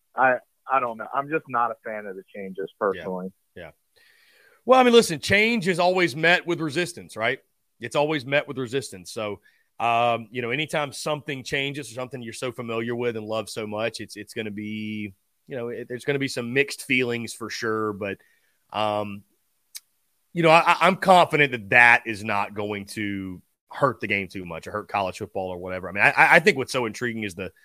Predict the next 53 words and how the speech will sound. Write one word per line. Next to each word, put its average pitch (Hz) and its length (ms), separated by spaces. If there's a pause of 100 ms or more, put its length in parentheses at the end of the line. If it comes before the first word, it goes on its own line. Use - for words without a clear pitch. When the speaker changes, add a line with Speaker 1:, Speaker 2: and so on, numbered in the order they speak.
(380)
Speaker 2:
you 110 80
know, 101 80
the 90 100
single 117 420
standings 123 560
model. 85 320
You 92 80
know, 95 80
you 92 120
talk 95 260
about 90 360
that 92 180 (420)
no 127 160
more 135 240
East 131 260
and 113 160
West, 123 460
just 117 140
gonna 117 120
be 113 100
sixteen 131 560
teams 131 400
straight 123 360
up. 131 280
And, 107 160 (460)
you 131 100
know, 127 100
I, 131 260
I 131 100
know 135 160
that 123 140
you, 139 300
you 139 180
commented 131 420
and 113 80
we 131 100
talked 123 220
about 120 140
it 117 40
in 110 60
the 110 60
Discord, 117 540
but, 110 180 (380)
you 123 80
know, 120 60
I 127 120
think 147 220
all 131 120
of 107 80
a 104 60
sudden, 147 320
and 120 80
I, 117 40